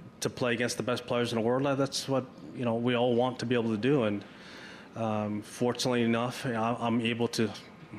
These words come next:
somehow, somehow do it. I've had a great P T staff that has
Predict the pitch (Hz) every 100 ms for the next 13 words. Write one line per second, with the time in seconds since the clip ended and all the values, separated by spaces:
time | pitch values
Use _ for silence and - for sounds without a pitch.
0 | - - - 120 117 117 110 110 110 -
1 | - - 151 117 113 107 123 127 113 107
2 | 107 110 120 120 113 120 - 117 113 110
3 | 104 101 -